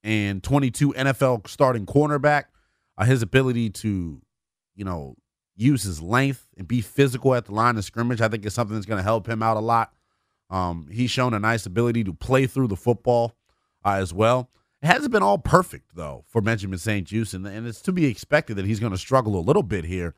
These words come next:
uh, making such a major transition from playing outside corner to now playing primarily in the slot. One thing I've noticed that he's kinda struggled with here is that some of the change of direction stuff. When you're playing in that slot,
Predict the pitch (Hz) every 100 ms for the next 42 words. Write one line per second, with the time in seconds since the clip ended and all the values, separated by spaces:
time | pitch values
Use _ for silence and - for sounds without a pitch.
0 | _ _ _ _ - 95 113 147 - 113
1 | 95 131 - 117 107 71 90 117 143 117
2 | 117 - 123 113 107 131 110 92 82 120
3 | 90 120 110 123 113 113 120 110 - _
4 | _ _ 113 120 117 117 123 123 98 120
5 | 101 113 123 120 117 107 95 85 - -
6 | 127 120 92 _ _ _ _ - 151 160
7 | 151 131 135 143 127 127 113 - 127 123
8 | 98 - 139 139 135 90 101 95 - 104
9 | 101 92 85 85 - 139 131 101 - 127
10 | 113 98 92 110 - 127 117 - 131 123
11 | _ _ _ _ - 220 247 165 160 165
12 | 139 135 123 104 - - 123 123 87